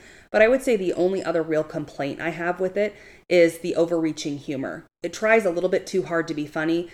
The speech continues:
and honestly, I kind of blame that on Kevin Hart and The Rock because they both have a tendency to do that. And one of the things that I sometimes think that sequels or prequels or reboots or anything that comes after an original are really guilty of is playing up that nostalgia,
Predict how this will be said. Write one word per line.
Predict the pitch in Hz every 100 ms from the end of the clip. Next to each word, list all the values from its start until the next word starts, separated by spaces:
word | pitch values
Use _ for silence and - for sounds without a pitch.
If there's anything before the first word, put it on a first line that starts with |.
| - -
and | -
honestly, | 190 214 240 254 254
I | 196
kind | 190 226 220
of | 170
blame | 160 165
that | 170 160
on | 151
Kevin | 170 160 151
Hart | 147 165 165
and | 160
The | 147
Rock | 147 156 -
because | 160 165 170
they | 160
both | 165 160
have | 165 143
a |
tendency | - 147 139 143
to | 123
do | 131
that. | 104 82 - _ _ _ -
And | 202 202
one | 294
of | 381
the | 359
things | 247 226 214
that | 180
I | 175
sometimes | 170 180 180 190 185 180
think | - 165 160 - _ _ _ -
that | 151 -
sequels | - 254 - 226 214 214 208 -
or | 165 147 -
prequels | 226 208 196 185 180 -
or | 143
reboots | 165 185 180 170 165 156
or | 139
anything | 214 240 240
that | 214
comes | - 185 -
after | 170 160 - 170
an | 156
original | 143 143 143 165 175 185 - - - -
are | 165
really | 160 170 165
guilty | 165 151 151 185
of | 180 170
is | 143
playing | - 185 190 185
up | 165 170
that | 156
nostalgia, | 151 147 156 135 131 104 90